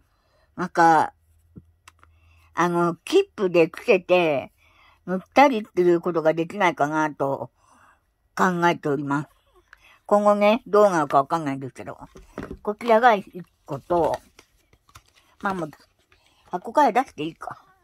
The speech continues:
そして、えーと、これも同じシリーズなんですけど、よいし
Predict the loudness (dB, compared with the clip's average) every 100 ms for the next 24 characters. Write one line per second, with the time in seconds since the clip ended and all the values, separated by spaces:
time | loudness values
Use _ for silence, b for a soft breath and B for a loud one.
0 | -20 -20 -20 -20 -20 -20 -20 _ -20 -20
1 | -16 -8 -6 -8 -12 _ _ _ -2 -2
2 | -2 -6 -6 -2 -2 -6 -6 -4 -4 -6
3 | -8 -14 -16 -18 -20 -16 -16 -16 -20 -20
4 | -4 0 0 2 2 2 0 -2 -2 -4
5 | -12 -6 -4 -4 -4 -4 -4 -8 -6 -4
6 | 0 -2 -4 -14 -14 -8 -8 -10 -18 -18
7 | -18 -16 -18 -18 _ -20 -20 -10 -6 -6
8 | -8 -14 -18 -20 -20 -20 -18 -16 -14 -14
9 | -16 -18 -18 -16 -14 -14 -16 -18 -20 -16
10 | -16 -12 -12 -8 -8 -8 -12 -6 -6 -6
11 | -4 -4